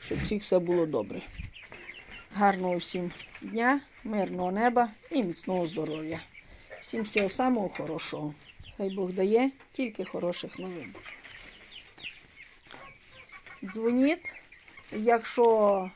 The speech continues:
трубки не візьму, то потім ввечері передзвонюйте. Дзвоніть бажано зранку, ось,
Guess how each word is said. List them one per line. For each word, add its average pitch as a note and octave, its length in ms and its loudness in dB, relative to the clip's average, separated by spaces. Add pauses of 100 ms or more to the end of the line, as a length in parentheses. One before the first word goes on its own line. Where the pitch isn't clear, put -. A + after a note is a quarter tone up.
(380)
трубки A3+ 360 -2
не A3 180 0
візьму, B3 520 2 (1400)
то B3+ 500 8
потім A#3 500 2 (280)
ввечері A3 380 6
передзвонюйте. F#3+ 760 -2
Дзвоніть A#3+ 380 2
бажано F#3+ 520 2 (1080)
зранку, E4 720 4 (1300)
ось, C4 480 2